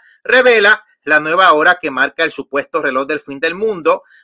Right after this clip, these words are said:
como manera simbólica que indica qué tan cerca está la humanidad de llegar a un tipo de apocalipsis, o como lo describe el boletín, es una metáfora acerca de lo que está, bueno, cuán, cuán cercano está la aniquilación de la humanidad.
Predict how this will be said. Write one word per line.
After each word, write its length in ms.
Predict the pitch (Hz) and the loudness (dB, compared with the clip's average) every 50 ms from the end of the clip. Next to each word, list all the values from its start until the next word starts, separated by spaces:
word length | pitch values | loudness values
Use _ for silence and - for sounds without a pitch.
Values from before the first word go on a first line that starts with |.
| _ _ | _ _
como 260 | - 214 226 226 240 | 0 0 0 0 0
manera 440 | 233 233 226 202 185 180 180 180 165 | 2 2 2 2 2 2 2 2 2
simbólica 680 | - 190 196 202 190 196 185 180 180 175 - 180 170 160 | 0 -4 -8 -4 -2 -2 0 0 -2 -2 -2 -2 -2 -2
que 120 | - 170 | -4 -8
indica 580 | 160 151 156 175 220 220 - _ 175 170 - - | -8 -8 -8 -8 -10 -10 -6 _ -2 -2 -2 0
qué 180 | - 247 254 240 | 0 0 0 2
tan 260 | - 214 196 185 165 | 2 0 0 0 0
cerca 340 | 131 165 185 185 - - 160 | -2 -4 -4 -4 -4 -6 -8
está 220 | - - 160 160 | -4 -2 0 0
la 80 | 165 175 | 0 0
humanidad 480 | 175 175 175 185 196 190 175 170 170 | -2 -4 -4 -4 -4 -2 0 0 0
de 120 | 147 156 151 | 0 -2 -4
llegar 320 | 147 139 139 156 165 165 | -2 -2 0 0 2 2
a 80 | 156 151 | 2 2
un 140 | 160 160 135 | 0 -2 -6
tipo 320 | - 156 156 - 170 160 | -8 -8 -6 -4 -2 -2
de 60 | 156 | -2
apocalipsis, 760 | 151 147 - 147 147 - 175 165 156 151 131 - - 170 151 _ | -2 -2 -4 -6 -2 -2 0 0 0 -2 -6 -8 -10 -12 -8 _
o 200 | - 175 185 185 | -4 -4 -4 -4
como 320 | - 185 180 175 175 180 180 | -4 -6 -6 -4 -2 0 0
lo 140 | 175 170 | 2 2
describe 420 | 175 185 175 - - 208 202 196 185 | 0 0 -2 -4 -6 -4 -2 0 0
el 60 | 180 | 0
boletín, 480 | 180 185 196 208 208 - 175 170 180 170 _ _ _ _ _ _ | 0 0 -2 -2 -2 -4 -6 -8 -8 -10 _ _ _ _ _ _
es 140 | - 156 151 | -6 -4 -4
una 260 | 175 190 196 196 196 | -4 0 0 0 0
metáfora 800 | 180 175 156 143 - - 208 220 165 - - 165 151 143 156 165 - - - _ - | 0 -2 -8 -8 -4 0 2 2 2 0 -2 -2 2 2 2 2 0 -4 -12 _ -4
acerca 800 | - 139 - - - - 214 220 202 - _ - 160 175 - - - - - _ | -2 -2 -2 -2 -4 -2 -2 -2 -2 -4 _ -4 -2 -2 -2 -4 -6 -20 -20 _
de 560 | _ 131 143 175 190 190 196 202 - - 160 - | _ -6 -2 -2 0 0 0 -2 -2 -6 -10 -12
lo 340 | - 156 165 175 175 165 - | -8 -2 0 2 0 0 0
que 120 | - 156 | -4 -6
está, 460 | 143 - _ _ - 220 220 208 202 185 | -6 -8 _ _ 2 4 6 6 6 4
bueno, 360 | 190 196 180 170 160 143 - _ _ | 2 0 -2 -2 -2 -4 -8 _ _
cuán, 480 | 202 226 254 269 262 247 247 240 185 - - _ _ _ _ 151 _ | 0 2 2 4 2 2 0 -4 -8 -16 -20 _ _ _ _ _ _
cuán 460 | _ 208 233 254 262 254 254 247 220 - | _ 0 2 2 2 2 0 -2 -6 -12
cercano 680 | - - - 233 220 - - - 262 254 254 214 208 | -14 -6 -2 -2 -2 -2 -2 0 2 2 2 2 0
está 200 | 175 - 190 190 | -2 0 0 2
la 80 | 196 190 | 2 2
aniquilación 540 | 190 190 - - 180 170 160 - 160 160 165 | 0 -4 -6 -2 0 0 0 0 -2 -6 -4
de 100 | 170 160 | -4 -4
la 60 | 165 | -4
humanidad. 460 | 156 151 147 143 135 123 98 - - | -4 -4 -6 -6 -8 -10 -10 -10 -12